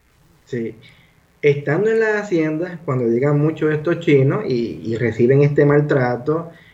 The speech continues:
eh, inclusive como a los chinos se les pagaba, eh, muchos capataces, muchos contramayorales, eh, comienzan a sobornarlo. "Si no quieres que te mande a trabajar de más, me tienes que pagar".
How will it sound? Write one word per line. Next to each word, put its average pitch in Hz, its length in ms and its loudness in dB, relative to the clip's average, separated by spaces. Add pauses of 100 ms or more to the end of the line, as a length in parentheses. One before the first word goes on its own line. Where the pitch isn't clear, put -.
(160)
eh, 117 160 -6
inclusive 135 640 4
como 131 240 -2
a - 20 -4
los 113 160 -2
chinos 143 320 -6
se 175 80 -4
les 170 140 2
pagaba, 160 680 -2 (420)
eh, 117 260 -4
muchos 131 380 -4
capataces, 135 1080 0 (120)
muchos 131 380 -4
contramayorales, 131 1120 0 (400)
eh, 113 320 -2
comienzan 135 640 0
a 147 80 0
sobornarlo. 131 720 0 (240)
"Si - 340 -4
no 147 260 0
quieres 139 380 0
que 135 160 -2
te 123 160 -4
mande 139 320 -2
a 165 80 0
trabajar 160 460 0
de 160 120 2
más, 226 200 0 (360)
me 123 200 -4
tienes 123 300 0
que 143 180 2
pagar". 107 500 -4